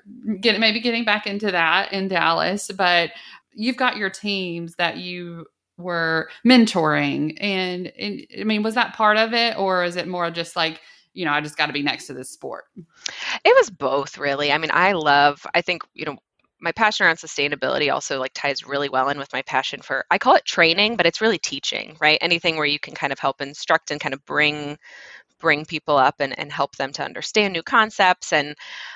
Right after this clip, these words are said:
Speaker 2: that was something that I really loved about coaching, was being able to,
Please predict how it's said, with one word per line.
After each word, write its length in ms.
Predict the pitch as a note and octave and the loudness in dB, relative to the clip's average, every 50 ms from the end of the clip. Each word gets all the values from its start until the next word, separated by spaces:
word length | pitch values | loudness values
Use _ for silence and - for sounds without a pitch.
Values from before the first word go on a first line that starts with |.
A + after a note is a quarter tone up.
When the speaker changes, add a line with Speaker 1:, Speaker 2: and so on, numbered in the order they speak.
| - - _ _ _ _ _ _ _ _ _ _ _ _ _ _ _ _ _ _ _ _ _ | -20 -20 _ _ _ _ _ _ _ _ _ _ _ _ _ _ _ _ _ _ _ _ _
Speaker 2:
that 200 | F3 F#3+ G3 - | 2 2 2 2
was 100 | F#3+ - | 0 -2
something 280 | - F#3+ F3 - E3 D#3 | -2 -2 -2 0 0 0
that 100 | - - | 2 2
I 100 | D3 D3 C#3+ C3 | 2 0 -2 -4
really 480 | - D3 D3 D3 D3 C#3+ C#3+ C#3+ C#3 - _ _ _ _ _ _ _ _ _ | -4 -2 -2 0 -2 -4 -6 -8 -12 -16 _ _ _ _ _ _ _ _ _
loved 540 | D3 D3 D3+ D3 D3+ C#3+ C3 B2+ B2 - - | _ -20 -12 0 4 4 6 6 4 0 0
about 220 | D#3+ C3+ C3+ - | 2 2 2 2
coaching, 440 | - - D3+ - - - E3 E3+ E3+ | 0 -4 -8 -8 -4 -2 -2 -2 -2
was 140 | D#3+ D3+ - | -4 -6 -4
being 240 | - E3+ D#3 D3+ C#3 | -4 -4 -4 -4 -4
able 220 | C3 C3 C3+ D3 | -6 -4 -6 -8
to, 360 | - - D#3 C3+ C3+ C3 - | -6 -6 -6 -4 -4 -6 -6